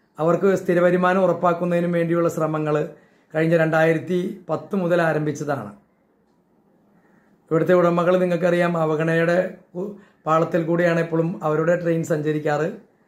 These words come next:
അതിൽ നിന്നതൊക്കെ വ്യത്യസ്തമായിട്ട് എങ്ങനെ ആയുർവേദ തെറാപ്പിസ്റ്റുകൾക്ക്, പ്രത്യേകിച്ച്, ഏഹ്, കേരളത്തിനകത്തുള്ളവർക്ക് എങ്ങനെ രക്ഷപ്പെടുത്താം, എങ്ങനെ രക്ഷപ്പെടാം എന്നുള്ളൊരു ഗവേഷണത്തിലായിരുന്നു കഴിഞ്ഞ പത്ത് വർഷമായിട്ട് എൻ്റെ ചിന്തകൾ പോയിരുന്നത്. അപ്പം അത് പല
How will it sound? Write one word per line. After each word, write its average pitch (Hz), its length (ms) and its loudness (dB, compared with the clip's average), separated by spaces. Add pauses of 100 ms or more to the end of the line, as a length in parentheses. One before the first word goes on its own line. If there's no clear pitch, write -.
(400)
അതിൽ 165 200 0
നിന്നതൊക്കെ 196 320 2
വ്യത്യസ്തമായിട്ട് 190 760 0
എങ്ങനെ 180 320 2 (180)
ആയുർവേദ 170 360 0
തെറാപ്പിസ്റ്റുകൾക്ക്, 165 680 -2 (560)
പ്രത്യേകിച്ച്, 170 460 2 (560)
ഏഹ്, 160 300 0
കേരളത്തിനകത്തുള്ളവർക്ക് 170 960 2
എങ്ങനെ 165 280 0
രക്ഷപ്പെടുത്താം, 156 540 -2 (480)
എങ്ങനെ 160 160 -2
രക്ഷപ്പെടാം 165 420 0
എന്നുള്ളൊരു 165 280 -2
ഗവേഷണത്തിലായിരുന്നു 156 880 -2
കഴിഞ്ഞ 147 240 -4
പത്ത് 147 240 -4
വർഷമായിട്ട് 143 640 -6 (540)
എൻ്റെ 156 300 2 (480)
ചിന്തകൾ 156 420 -4
പോയിരുന്നത്. 143 580 -4 (960)
അപ്പം - 180 0
അത് 170 140 4 (440)
പല 160 140 0